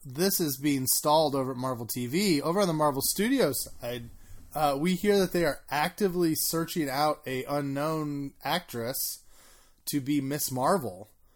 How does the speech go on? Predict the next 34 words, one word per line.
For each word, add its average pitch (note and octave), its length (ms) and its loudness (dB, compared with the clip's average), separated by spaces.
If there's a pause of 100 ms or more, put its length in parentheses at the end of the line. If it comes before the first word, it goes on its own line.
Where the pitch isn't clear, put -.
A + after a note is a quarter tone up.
(1000)
And E3+ 160 0
then E3+ 140 2
the D#3 80 0
word E3+ 240 4
on E3 120 2
the C#3+ 60 -4
street F3+ 320 2
is D#3+ 120 0
that C#3+ 280 0
production D3 400 -2
will E3+ 120 0
start D3 320 -2
next - 440 -8
fall, D3+ 400 0
like, D3 240 0
as B2 120 -4
much C3 240 -6
as B2 120 -6
just - 220 -10
twelve C3+ 320 -2
months, B2+ 460 -6
or C#3 60 -2
as B2 100 -4
little D#3+ 320 2
as B2+ 200 -4
twelve C3+ 320 -2
months B2+ 280 -6
from E3 160 -6
now E3 300 -2
on C#3 180 -4
that B2 200 -4
T B2+ 200 -6
V C3 180 -4
show. F3 460 -4